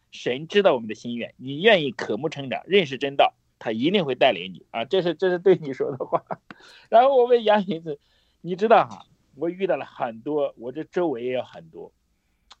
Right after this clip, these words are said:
哎呀，这个灵恩教会啊，很多的问题，当然我们雅鲁弟兄也是很好的经验，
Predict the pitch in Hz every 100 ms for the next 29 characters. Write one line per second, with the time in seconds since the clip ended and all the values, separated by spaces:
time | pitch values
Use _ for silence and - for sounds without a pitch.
0 | _ - 123 104 98 139 135 139 156 147
1 | 131 123 107 - 120 107 143 156 143 117
2 | 127 151 147 147 139 147 131 127 131 117
3 | 127 120 127 117 101 120 127 117